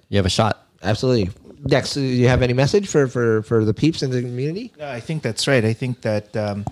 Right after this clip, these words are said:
Speaker 3: when Caliber first started, SaaS
Speaker 2: Right.
Speaker 3: and cloud-based anything was
Speaker 2: Mm-hmm.
Speaker 3: not readily adopted by B two B.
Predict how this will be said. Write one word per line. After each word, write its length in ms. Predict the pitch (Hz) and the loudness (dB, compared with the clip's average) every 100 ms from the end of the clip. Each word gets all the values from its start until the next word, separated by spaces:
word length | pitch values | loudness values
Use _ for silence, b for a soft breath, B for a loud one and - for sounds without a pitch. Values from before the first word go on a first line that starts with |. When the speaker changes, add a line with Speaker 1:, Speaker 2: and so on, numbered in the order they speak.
| B B B | B B B
Speaker 3:
when 220 | 147 147 | -2 -2
Caliber 400 | 143 147 160 160 | 2 2 2 0
first 240 | - 131 - | -6 -8 -6
started, 420 | 113 123 113 - | -4 -4 -6 -8
SaaS 640 | - 101 104 180 - - | -6 -4 -6 -6 -8 -8
Speaker 2:
Right. 200 | 98 95 | -4 -4
Speaker 3:
and 260 | 107 107 101 _ | -2 -6 -8 _
cloud-based 640 | - - 117 123 123 117 110 | -10 -6 -4 -4 -8 -8 -8
anything 420 | 110 123 175 170 | -8 -8 -6 -2
was 320 | 117 104 101 | -2 -2 -6
Speaker 2:
Mm-hmm. 300 | 92 120 113 | -4 -2 0
Speaker 3:
not 260 | 113 110 - 104 - | 0 -2 -4 -14 -10
readily 320 | 113 110 113 | -6 -4 -2
adopted 460 | 104 98 95 - 92 | -4 -4 -6 -8 -6
by 140 | 92 | -6
B 120 | 90 90 | -6 -10
two 100 | 87 | -12
B. 220 | - | -14